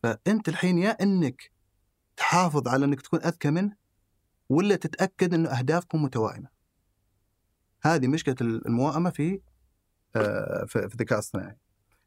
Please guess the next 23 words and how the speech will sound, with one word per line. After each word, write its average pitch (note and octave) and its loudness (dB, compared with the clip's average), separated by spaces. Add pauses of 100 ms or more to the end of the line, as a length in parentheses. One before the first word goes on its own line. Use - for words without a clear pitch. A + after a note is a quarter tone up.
(160)
إني B2 2
كيف D3+ 0
أتأكد D3 0
إني C3 4
لما C3 0
أبني D#3+ 2
ذكاء C3 0
اصطناعي C3+ -2
خارق C#3 0
أذكى D3 -2
مني، B2 -2 (500)
زين، A#2 -4 (1120)
آه، A#2+ 0 (260)
تكون F3+ 0
أهدافنا G#3+ 2
مشتركة. G#3 -2
أنت C#3 0
ما A3+ 4
عندك A#3+ -2
مشكلة G#3 0
ترى C#3+ -2
في C3 -4
الذكاء، C3 -2